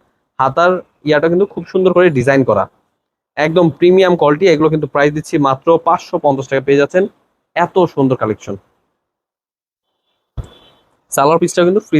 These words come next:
সাইজ পেয়ে যাবেন। খুবই চমৎকার ড্রেস, এটা পাঁচশো সত্তর। তো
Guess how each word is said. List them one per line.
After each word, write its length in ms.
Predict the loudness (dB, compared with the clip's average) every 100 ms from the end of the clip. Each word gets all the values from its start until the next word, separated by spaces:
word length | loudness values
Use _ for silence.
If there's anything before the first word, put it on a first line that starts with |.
| 0
সাইজ 140 | -2 0
পেয়ে 120 | 0
যাবেন। 160 | 0 -2 -6
খুবই 160 | -6 -2
চমৎকার 340 | 0 -2 -2 -2
ড্রেস, 200 | 0 0 -4 _ _ _ _ _ _ _ _ _ _ _ _ _ _ _ _ _ _ _ _ _ _
এটা 140 | -2 0
পাঁচশো 180 | 0 -4 -6
সত্তর। 220 | -6 -4 -8 _ _ _ _ _ _ _ _ _ _ _
তো 40 | -4